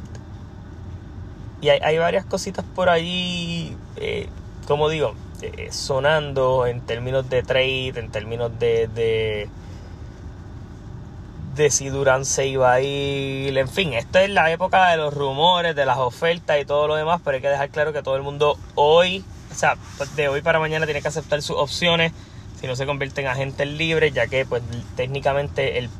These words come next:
plazo para empezar a negociar creo que comienza el jueves, así que está bien interesante, eh, cómo termina siendo esto.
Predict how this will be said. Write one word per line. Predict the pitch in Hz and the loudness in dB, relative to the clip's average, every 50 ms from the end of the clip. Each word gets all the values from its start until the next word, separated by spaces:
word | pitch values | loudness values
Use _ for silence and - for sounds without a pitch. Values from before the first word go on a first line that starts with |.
| - - | -10 -4
plazo | 139 135 127 131 135 - 147 | 0 2 2 2 2 0 0
para | 143 135 135 | 2 2 0
empezar | 127 - 139 123 - 123 | 0 -4 -4 -2 -2 -2
a | 127 | 0
negociar | 131 135 135 135 123 - 147 139 135 | 0 0 0 0 0 0 0 0 0
creo | 131 131 123 127 | 2 2 2 2
que | 127 | 2
comienza | 127 135 135 135 131 120 - 139 | 0 0 0 -2 -2 -2 0 -2
el | 123 110 | -2 -2
jueves, | 101 92 113 127 143 143 123 98 98 98 - - - - - - - - - - - - - - | -4 -2 2 4 4 4 4 2 -2 -6 -8 -12 -12 -14 -14 -14 -14 -12 -12 -14 -14 -14 -14 -10
así | - - 120 - - | -8 -8 -6 -6 -6
que | - - 131 | -2 0 -2
está | 131 - - 147 147 143 | 0 2 4 4 4 4
bien | 143 139 135 143 143 139 143 | 4 0 -2 0 0 0 0
interesante, | 143 143 135 - 147 139 135 131 - 135 127 123 127 123 - 131 135 - - - - - - - - - - - - - - - - - - - - - - - - - - - - - - - - - - | -2 -4 0 2 2 4 2 2 2 0 0 0 0 -2 -2 -2 -2 -4 -8 -14 -14 -14 -14 -14 -14 -14 -14 -14 -14 -14 -14 -14 -14 -14 -14 -14 -14 -14 -14 -14 -14 -14 -14 -14 -16 -16 -16 -16 -14 -6 -2
eh, | 135 131 123 120 120 113 110 107 98 - | 2 2 2 4 2 0 0 -2 -2 -2
cómo | 113 113 120 120 | -2 0 0 0
termina | 107 131 127 123 123 127 123 123 | -2 -2 -2 -2 -4 -2 -2 -2
siendo | 120 - - 123 120 120 117 127 120 | -2 -2 -4 -4 -2 0 2 4 4
esto. | 110 107 104 98 85 139 147 | 4 2 0 0 0 0 0